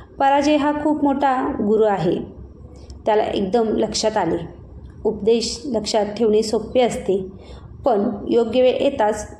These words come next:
तो अंमलात आणणे फार अवघड असते. मला खूप बरे वाटले आणि एका नव्या उमेदीने मग मी वस्तू विकायला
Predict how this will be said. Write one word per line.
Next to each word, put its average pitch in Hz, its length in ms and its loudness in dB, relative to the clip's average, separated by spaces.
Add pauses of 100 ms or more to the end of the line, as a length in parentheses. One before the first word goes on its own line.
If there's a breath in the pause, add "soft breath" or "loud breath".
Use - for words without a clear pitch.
तो 254 40 2
अंमलात 240 440 0
आणणे 202 380 2 (140)
फार 220 240 -2 (400)
अवघड 202 300 2
असते. 190 460 -2 (880 loud breath)
मला 208 200 4 (140)
खूप 262 240 0
बरे 220 320 4
वाटले 202 580 -2 (220)
आणि 208 400 2 (380 loud breath)
एका 240 300 2
नव्या 262 280 4
उमेदीने 254 800 2
मग 240 260 0
मी 269 140 4
वस्तू 254 320 2
विकायला 226 600 2